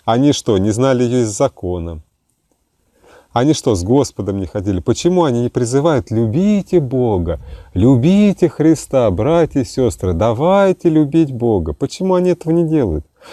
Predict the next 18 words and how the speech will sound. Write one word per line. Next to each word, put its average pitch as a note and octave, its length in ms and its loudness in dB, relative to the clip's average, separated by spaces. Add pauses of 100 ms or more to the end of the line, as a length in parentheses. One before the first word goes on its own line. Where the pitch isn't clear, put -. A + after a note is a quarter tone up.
(140)
Почему F#3+ 380 2
они, D#3+ 160 0
оставляя D3+ 500 0
нам C#3 220 -2
эти B2 160 -2
послания, C3 600 0
не D3+ 140 -2
пишут C3 420 -4
об B2 220 -4
этом? D#2+ 320 -10 (1600)
А A#2+ 80 0
давайте F#3 320 2
мы C#3 160 0 (260)
разберем C3+ 600 2
действительно, A2 640 0
внимательно G#2+ 840 0
почитаем C#3+ 580 -2
Евангелие. D#2 800 -4